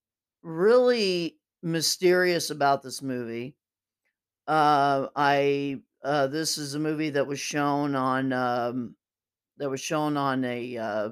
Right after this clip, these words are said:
on the, uh, evening movies.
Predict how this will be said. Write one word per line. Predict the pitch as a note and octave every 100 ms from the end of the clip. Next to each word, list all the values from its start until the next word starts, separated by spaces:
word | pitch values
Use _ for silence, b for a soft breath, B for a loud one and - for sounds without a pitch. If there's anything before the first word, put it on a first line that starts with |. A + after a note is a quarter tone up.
| A2+
on | B2 B2 B2 A2 - _ _ _ _ _ _ _ _ _ _
the, | C#3 C3+ B2+ B2
uh, | A#2
evening | C#3+ D3+ C3+ C3
movies. | C3+ D3 C#3+ D3+ C#3+ -